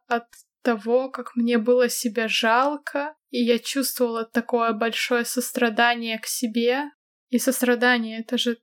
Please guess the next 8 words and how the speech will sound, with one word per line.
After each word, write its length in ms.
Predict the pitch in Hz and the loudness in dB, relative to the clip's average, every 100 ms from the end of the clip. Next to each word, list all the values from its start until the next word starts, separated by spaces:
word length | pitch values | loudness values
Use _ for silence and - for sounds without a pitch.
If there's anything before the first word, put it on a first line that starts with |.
| - | 0
тоже 320 | 247 233 226 | 2 2 -2
навык. 600 | 220 220 214 226 - - _ _ | -2 -2 -2 -6 -14 -20 _ _
Мы 200 | 247 240 | 2 4
этому 520 | 240 240 240 233 233 240 | 4 4 2 0 -2 0
учимся. 640 | 247 247 247 - - 269 _ - | 0 0 -6 -8 -10 -12 _ -2
И 100 | 247 | 2
также 600 | 247 240 233 240 226 220 | 4 2 0 -4 -4 -2
любовь 580 | 240 226 247 285 - | 0 4 4 2 -4